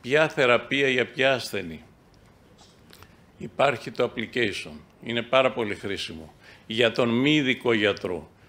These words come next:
δεν σας λέω ότι το screening του τραχύλου θα το κάνει, θα το κάνουμε μόνο εμείς που ασχολούμεθα, για όνομα του Θεού. Για αυτούς τους γιατρούς υπάρχει το application.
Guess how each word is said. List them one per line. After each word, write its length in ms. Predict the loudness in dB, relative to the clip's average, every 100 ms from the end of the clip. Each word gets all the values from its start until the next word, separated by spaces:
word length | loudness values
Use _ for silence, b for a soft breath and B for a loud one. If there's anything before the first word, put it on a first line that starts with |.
| b
δεν 160 | -4 -4
σας 260 | 0 -2
λέω 200 | 0 2
ότι 180 | 2 0
το 120 | -2 -4
screening 580 | -2 0 2 2 0 -2
του 100 | -6
τραχύλου 540 | -4 -4 -4 -4 -4 -6
θα 120 | -10
το 100 | -12
κάνει, 420 | -4 -2 -2 -4 -8 -20 _
θα 200 | -14 -10
το 120 | -8 -6
κάνουμε 420 | -4 -2 -2 -4
μόνο 340 | -2 -2 -2
εμείς 420 | -4 -8 -8 -10
που 100 | -10
ασχολούμεθα, 640 | -10 -8 -10 -10 -10 -10 -8
για 160 | -4
όνομα 300 | -4 -4 -6
του 100 | -10 -10
Θεού. 180 | -10 -10 -14 B B B B B
Για 160 | -6
αυτούς 280 | -4 -4 -6
τους 160 | -6 -2
γιατρούς 420 | 0 0 -2 -4
υπάρχει 320 | -4 -4 -2
το 160 | -4 -6
application. 560 | -6 -8 -4 -4 -4